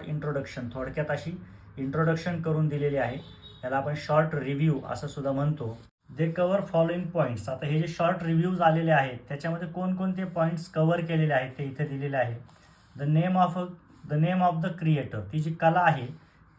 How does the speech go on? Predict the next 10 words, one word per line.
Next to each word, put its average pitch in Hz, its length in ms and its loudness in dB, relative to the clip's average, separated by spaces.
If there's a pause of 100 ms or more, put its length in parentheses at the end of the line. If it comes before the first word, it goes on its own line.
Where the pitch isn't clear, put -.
तिचा 151 180 -6
कलाकार 180 520 6
कोण 170 240 -2
आहे, 131 180 0
निर्माता 151 500 2
कोण 139 220 -4
आहे, 127 200 -6 (440)
म्हणजे 127 340 -8
रजा 135 300 4
हे 151 240 2